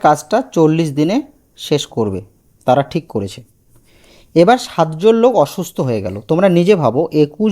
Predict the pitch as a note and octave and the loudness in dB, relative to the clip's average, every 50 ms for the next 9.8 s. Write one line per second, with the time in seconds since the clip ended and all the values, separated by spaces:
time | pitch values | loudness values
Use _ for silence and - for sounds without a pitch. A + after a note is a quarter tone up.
0 | E3 D3 D#3+ E3+ E3+ F3 F3 E3 C#3 C3+ C3 B2+ - F3+ E3+ F3 F3 E3+ F3+ F3 | -2 -2 0 0 2 2 2 2 2 0 0 0 -2 -4 -2 -2 -2 0 0 0
1 | D#3+ E3 D#3+ E3 D#3+ - - - B2 C3 B2+ C3 D3 D#3+ D3 C#3 C#3+ - - G3 | 0 0 -2 -2 -2 -2 -2 0 0 0 0 -2 0 0 2 0 0 0 -2 -4
2 | - - - G3 D3+ C#3 B2+ G#2+ A2 A#2 C3+ - - - - - - - _ _ | -4 0 0 2 4 4 2 2 0 -2 -2 -4 -6 -12 -20 -20 -20 -20 _ _
3 | _ - - - - _ D#3+ C#3+ C#3+ F#3 G3 G3 - F#3 F#3+ G3+ G3+ A3 A3 G#3+ | _ -4 -4 -4 -2 _ 0 0 2 0 -2 0 0 0 0 2 0 0 0 0
4 | - A3 G#3+ - - A3+ - B3 A#3+ A3+ E3+ B2+ G2 G2+ G2 _ _ _ _ _ | 0 -2 -2 -2 -4 -2 2 2 2 2 0 -4 -6 -8 -14 _ _ _ _ _
5 | _ _ _ _ _ _ _ _ _ _ _ _ - A#2 A2+ C3+ C#3+ C#3+ - G3+ | _ _ _ _ _ _ _ _ _ _ _ _ -8 -4 0 0 0 0 -2 -4
6 | G3+ F#3 D#3+ D#3 F#3 F#3+ F#3+ E3+ E3 D#3 C#3 E3 F#3+ - - - B2 C3 C#3+ C#3 | -4 -4 -2 -2 -2 -2 -2 -2 -2 -2 0 0 -2 -2 -2 -2 0 0 0 0
7 | - - - C#3 C3+ B2+ B2 D#3+ D#3 D#3 D3 D3 D#3+ E3+ E3+ - F3 E3 E3 D#3+ | -2 -2 -2 -2 -2 -2 -4 -4 -2 -2 -2 -2 -2 -4 -2 -2 0 0 0 0
8 | E3+ G3+ B3+ C4+ - _ _ _ _ _ _ _ _ _ _ _ _ _ _ - | -2 -4 -4 -6 -10 _ _ _ _ _ _ _ _ _ _ _ _ _ _ -4
9 | C3 C3 C3 D3 D3+ F3+ F#3+ - - C3 B2 - - - C#3+ C#3+ | -2 0 2 2 0 0 -2 -2 -2 -2 -2 -2 -4 -4 -2 0